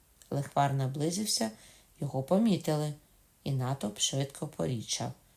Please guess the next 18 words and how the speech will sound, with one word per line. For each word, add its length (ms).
бо 100
кожна 400
третя 380
людина 500
тут 260
була 300
йому 260
винна. 440
Лихвар 460
впізнав 560
Ходжу 380
Насредіна. 800
"Це, 200
здається, 600
ти 220
тут 260
торгуєш, 560
чоловіче, 720